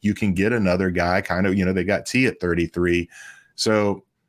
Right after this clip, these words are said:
you, you, you hate to move on, but that, that's what happens when you start getting successful and you start doling out these contracts and you have to make these hard decisions. I mean, none of us thought Von Bell was gonna leave,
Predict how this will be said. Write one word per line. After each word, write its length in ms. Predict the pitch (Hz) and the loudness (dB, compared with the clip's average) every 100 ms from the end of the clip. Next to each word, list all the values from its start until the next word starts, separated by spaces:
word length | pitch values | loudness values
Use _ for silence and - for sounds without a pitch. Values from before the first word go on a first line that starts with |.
| _ _ _ - | _ _ _ -2
you, 120 | 104 | -2
you, 360 | - 107 104 - | -2 -4 -4 -2
you 160 | 113 | -2
hate 340 | 110 143 160 160 | 0 2 0 0
to 80 | 151 | -2
move 300 | 131 127 113 | 0 2 2
on, 240 | 120 131 | 2 0
but 140 | 107 | 0
that, 200 | 117 117 | -2 -2
that's 240 | - 139 - | -2 -2 0
what 100 | 147 | 0
happens 400 | 123 135 113 92 | 0 0 -2 -2
when 140 | 104 | 0
you 100 | 107 | 0
start 360 | 95 117 101 95 | 0 0 -2 0
getting 220 | 107 104 | 0 0
successful 520 | - 90 107 - 92 | -2 -2 0 0 0
and 60 | 92 | 0
you 60 | |
start 280 | 92 101 87 | 0 -2 -2
doling 320 | 95 95 95 | 0 0 2
out 220 | 98 110 98 | 2 0 -2
these 180 | 85 | -6
contracts 640 | - 101 139 135 90 92 101 | -2 -2 0 0 -2 0 0
and 80 | |
you 100 | 101 | 2
have 220 | 95 98 - | 2 0 0
to 80 | |
make 180 | 98 92 | 0 0
these 160 | 104 87 | -2 0
hard 240 | 101 92 | 0 0
decisions. 580 | 85 - 131 107 87 85 | 0 0 0 0 -2 0
I 60 | 90 | 2
mean, 340 | 92 90 85 - - - | 2 2 -2 -10 -20 -6
none 180 | 90 107 | 0 2
of 40 | 120 | 2
us 140 | 120 | 2
thought 240 | 123 123 | 2 2
Von 220 | 113 131 113 | 2 0 2
Bell 240 | 107 151 | 0 2
was 120 | 104 | 0
gonna 220 | 90 85 | -2 0
leave, 320 | 82 78 78 | 0 -2 -4